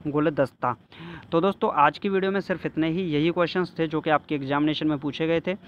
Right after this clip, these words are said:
और आपको क्या लगता है कि ये क्वेश्चन नहीं आया था, ये वाला क्वेश्चन आया था?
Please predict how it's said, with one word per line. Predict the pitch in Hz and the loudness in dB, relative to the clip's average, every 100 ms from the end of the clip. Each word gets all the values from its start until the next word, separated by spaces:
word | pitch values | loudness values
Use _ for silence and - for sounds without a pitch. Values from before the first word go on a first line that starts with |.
| 208 214 - | -12 -12 -4
और | 139 139 143 - | 2 4 4 4
आपको | 151 - | 2 2
क्या | 208 190 | -2 -2
लगता | 180 - | -2 -2
है | 180 | -4
कि | 180 | 0
ये | 170 170 | 0 0
क्वेश्चन | 180 160 175 165 | -2 -2 -2 0
नहीं | 160 | 2
आया | 160 | 2
था, | 151 | 0
ये | 160 147 | 0 2
वाला | 151 | 2
क्वेश्चन | 151 147 165 151 | 2 0 -2 0
आया | 147 | 2
था? | 143 151 | 2 0